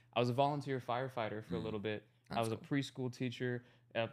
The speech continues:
Speaker 1: a Kia car salesman, 'cause I wanted to dabble in the
Speaker 2: Car sale.
Speaker 1: sales.
Speaker 2: Yeah,
Speaker 1: Yeah.
Speaker 2: yeah.
Speaker 1: I hated it. That was
Speaker 3: You hated
Speaker 1: terrible.
Speaker 3: it? Were you
Speaker 1: I
Speaker 3: just
Speaker 1: hated
Speaker 3: like,
Speaker 1: it.
Speaker 2: I could
Speaker 3: "Hey,
Speaker 2: feel
Speaker 3: you want a
Speaker 2: that.
Speaker 3: car?"
Speaker 1: <laughs> Yeah.
Speaker 3: No?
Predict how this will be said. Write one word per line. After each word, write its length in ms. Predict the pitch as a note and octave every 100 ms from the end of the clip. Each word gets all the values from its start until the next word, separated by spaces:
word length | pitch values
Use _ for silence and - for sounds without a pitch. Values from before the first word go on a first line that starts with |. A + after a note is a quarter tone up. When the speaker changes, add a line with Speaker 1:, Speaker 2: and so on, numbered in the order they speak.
| -
Speaker 1:
a 80 | D3+
Kia 380 | - - C4 A3
car 360 | - D3 E3
salesman, 460 | D#3+ - A2+ G#2 G#2
'cause 140 | A#2+
I 40 | B2+
wanted 220 | C#3 C#3
to 100 | B2
dabble 440 | A#2 B2+ C3+ B2+
in 240 | A#2 B2 A#2+
the 200 | A2+ A2
Speaker 2:
Car 180 | - A#2
sale. 140 | D3+ E3 D#3 A#2
Speaker 1:
sales. 20 | A#2
Speaker 2:
Yeah, 240 | C#3 D#3+
Speaker 1:
Yeah. 220 | D3 A2
Speaker 2:
yeah. 220 | A#2+ B2 D2
Speaker 1:
I 100 | -
hated 280 | - - -
it. 520 | - _ _ _ D3
That 100 | C#3
was 120 | A2+ E3+
Speaker 3:
You 100 | F3+
hated 260 | F#3 F3
Speaker 1:
terrible. 100 | F3 F#3+
Speaker 3:
it? 60 |
Were 40 | F#3
you 80 | F3+
Speaker 1:
I 20 |
Speaker 3:
just 160 | F3 F#3
Speaker 1:
hated 100 | D#3+
Speaker 3:
like, 100 | D#3
Speaker 1:
it. 100 | -
Speaker 2:
I 140 | F3+
could 40 | F3+
Speaker 3:
"Hey, 60 | D4
Speaker 2:
feel 60 | C#4
Speaker 3:
you 40 |
want 80 | B3
a 40 | A3+
Speaker 2:
that. 40 |
Speaker 3:
car?" 320 | B3 B3+ C4+ - _ _ -
Speaker 1:
<laughs> 960 | G#3+ - D3+ D#3 A#3+ - - E4+ -
Yeah. 220 | C#4 C#4+
Speaker 3:
No? 240 | C#4+ B3